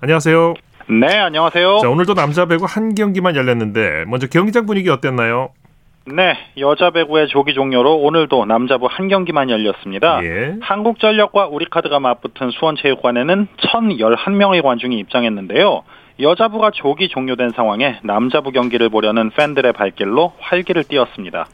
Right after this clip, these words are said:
Speaker 1: 예, 우리카드가 한국전력을 따돌리고 삼 위를 확정지었네요.
Speaker 2: 네, 그렇습니다. 오늘 경기에선 우리카드가 세트 스코어 삼 대 일의 승리를 거두고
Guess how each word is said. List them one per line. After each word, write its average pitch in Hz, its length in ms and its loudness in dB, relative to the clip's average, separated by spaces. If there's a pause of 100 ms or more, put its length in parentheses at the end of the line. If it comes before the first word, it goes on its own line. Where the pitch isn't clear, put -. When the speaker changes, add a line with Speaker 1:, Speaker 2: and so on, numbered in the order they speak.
(120)
Speaker 1:
예, 101 380 -2 (480)
우리카드가 185 400 2
한국전력을 202 800 0
따돌리고 170 520 2
삼 - 280 -2
위를 214 180 2
확정지었네요. 131 960 0 (380)
Speaker 2:
네, 127 180 2
그렇습니다. 135 800 -4
오늘 165 420 2
경기에선 165 640 0
우리카드가 156 800 -2
세트 185 240 -2
스코어 - 400 -2 (100)
삼 226 180 0
대 202 120 4
일의 170 400 0
승리를 160 320 0
거두고 117 420 0